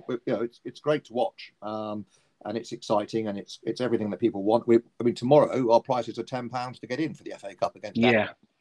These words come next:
Speaker 1: What happened to you? You got dump-, dumped out by a team I've never heard of, another one I've never heard of.
Speaker 2: Yeah, I th-, yeah. Well, I mean, it was a, it was, it was embarrassing. It was, you know, they, they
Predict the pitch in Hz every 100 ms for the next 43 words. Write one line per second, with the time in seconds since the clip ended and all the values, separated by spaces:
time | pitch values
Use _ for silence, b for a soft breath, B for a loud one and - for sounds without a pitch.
0 | _ - 233 247 262 233 240 143 131 -
1 | _ - 160 143 175 156 - 160 - 151
2 | 151 - 165 151 160 156 175 190 101 127
3 | 139 104 90 95 92 95 98 - B B
4 | - 196 202 190 190 - - - 139 123
5 | 104 - 120 117 113 110 110 107 _ _
6 | _ _ - 110 104 104 - - - _
7 | _ _ - 104 107 117 120 131 135 123
8 | - - 123 113 113 - - 117 113 120
9 | 117 B B B - 127 123